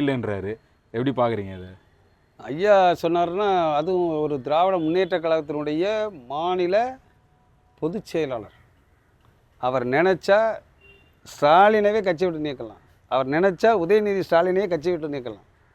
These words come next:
Speaker 2: அவர் சொல்றாரு, அதுல கிக்கு இல்லைன்னு சொன்னா, இது நூத்துக்கு நூறு உண்மை.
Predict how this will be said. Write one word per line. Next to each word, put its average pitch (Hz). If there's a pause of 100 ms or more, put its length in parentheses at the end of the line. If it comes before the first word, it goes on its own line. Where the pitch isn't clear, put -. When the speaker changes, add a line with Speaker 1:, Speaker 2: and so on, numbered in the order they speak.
(520)
Speaker 2:
அவர் 151
சொல்றாரு, 196
அதுல 196
கிக்கு 180
இல்லைன்னு 185
சொன்னா, 165 (340)
இது 147
நூத்துக்கு 185
நூறு 196
உண்மை. 160